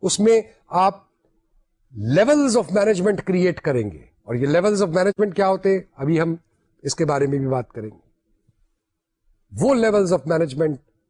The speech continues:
کیا بر وقت ڈسیشن اور یہ احساس بر وقت دلاتے ہیں؟ آپ ایک طرف ان کی کارکردگی پہ تو نظر رکھتے ہیں، لیکن ان کی اہمیت کے بارے میں بھی ان کو احساس دلاتے ہیں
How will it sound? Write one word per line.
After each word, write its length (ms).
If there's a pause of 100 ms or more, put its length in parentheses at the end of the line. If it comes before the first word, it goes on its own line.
(380)
کیا 220
بر 200 (120)
وقت 260
ڈسیشن 420
اور 260
یہ 200 (100)
احساس 560 (380)
بر 220
وقت 300 (300)
دلاتے 600
ہیں؟ 120 (320)
آپ 240
ایک 260
طرف 200 (200)
ان 160
کی 100
کارکردگی 680
پہ 80
تو 120
نظر 260
رکھتے 380
ہیں، 60 (360)
لیکن 320
ان 140
کی 200
اہمیت 480 (300)
کے 60
بارے 260
میں 140
بھی 220 (300)
ان 180
کو 240
احساس 480
دلاتے 440
ہیں 100